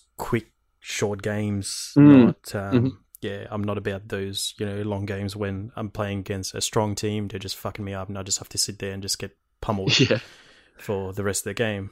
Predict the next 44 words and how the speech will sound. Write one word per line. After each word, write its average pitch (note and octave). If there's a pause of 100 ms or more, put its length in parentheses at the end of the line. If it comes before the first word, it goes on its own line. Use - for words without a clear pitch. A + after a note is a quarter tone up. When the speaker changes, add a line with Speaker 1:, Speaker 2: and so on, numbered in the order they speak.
Speaker 1:
Um, G2+
so G2+
this D3
is D3
good. A#2 (240)
I'm, A2+
uh, A2+
Speaker 2:
Mm. A#2 (160)
Speaker 1:
I'm A#2
excited, E3
man. C3 (680)
Speaker 2:
Yeah. G#2+
Speaker 1:
Um, G2 (840)
yeah, A#2+
I'm G#2+
keen A2+
to A2+
see, G#2+
like, G2+
the A2
other G#2
modes G2+
as G2
well. C3+ (100)
Uh, G#2 (200)
but B2
yeah, D3+
it A#2
looks C#3+
really C3+
fast B2
as G#2
well, G#2+
real A#2
fast -
paced. G#2+ (240)
Speaker 2:
Mm, A#2+
it A2+
does. G#2 (160)
Speaker 1:
Um, G#2 (220)
so A2
yeah, F#3
no, D3
it's -